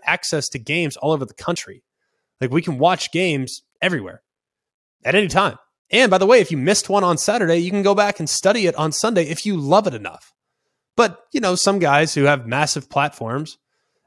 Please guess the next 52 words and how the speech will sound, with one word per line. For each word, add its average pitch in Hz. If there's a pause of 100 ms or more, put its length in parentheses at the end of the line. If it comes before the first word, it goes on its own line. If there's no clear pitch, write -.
and 120
massive 147
radio 120
shows 107
that 156
don't 185
even 139
watch 131
college 123
football, 151
they 135
have 175
votes. 139 (500)
They 208
don't 269
even 202
know. 226
They 202
couldn't 285
even 240
tell 214
you 233
the 190
name 202
of 190
the 131
players. 214 (640)
They 214
couldn't 302
even 220
tell 233
you 240
the 220
name 220
of, 185
like, 175
ten 185
players 180
in 151
college 147
football, - (160)
but 135
they 135
have 123
a 107
vote 156
because 139
they 143
have 139
a 135
big 127
platform. -